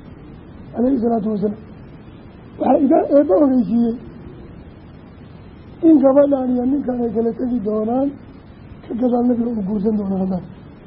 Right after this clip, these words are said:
Kii marka nabiga waa qarinayo, ma oranayo iska farana kolba guursan doona.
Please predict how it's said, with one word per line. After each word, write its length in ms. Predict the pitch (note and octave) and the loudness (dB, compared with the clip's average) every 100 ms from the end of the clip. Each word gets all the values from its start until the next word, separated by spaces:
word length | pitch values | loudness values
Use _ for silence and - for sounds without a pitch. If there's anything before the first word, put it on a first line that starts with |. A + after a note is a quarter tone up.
| - - - - - - - - - - - | -20 -20 -20 -20 -20 -20 -20 -20 -20 -20 -8
Kii 140 | - D#4+ | 4 4
marka 220 | D#4+ C#4 | 6 6
nabiga 240 | D4 C#4+ C4+ | 6 6 6
waa 160 | B3+ | 4
qarinayo, 420 | G#3 A#3+ A#3 F#3 - - - - - - - - - - - - | 4 2 2 -2 -6 -16 -20 -20 -20 -20 -20 -20 -20 -20 -20 4
ma 80 | D4 | 6
oranayo 500 | D#4 D4 D4+ C#4+ C4+ C4 | 8 6 4 2 2 -2
iska 160 | G3+ C4+ | -2 0
farana 260 | C4+ C#4 | 2 2
kolba 220 | B3+ C4 B3 | 2 0 -2
guursan 320 | A#3 A#3+ C4 | -4 -4 -2
doona. 240 | A#3+ A3+ | -2 -2